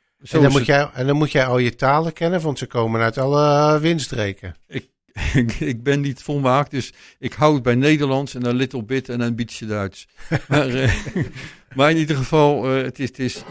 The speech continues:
Speaker 1: boeiend als je in die kerk loopt, zoveel mensen, en je kan je verhaal altijd kwijt.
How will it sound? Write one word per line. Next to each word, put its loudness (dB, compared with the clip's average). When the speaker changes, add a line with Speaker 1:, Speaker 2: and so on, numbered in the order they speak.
Speaker 1:
boeiend 2
als -2
je -8
in -2
die -2
kerk -2
loopt, -2
zoveel 2
mensen, -2
en -4
je -4
kan -4
je 0
verhaal -4
altijd -6
kwijt. -6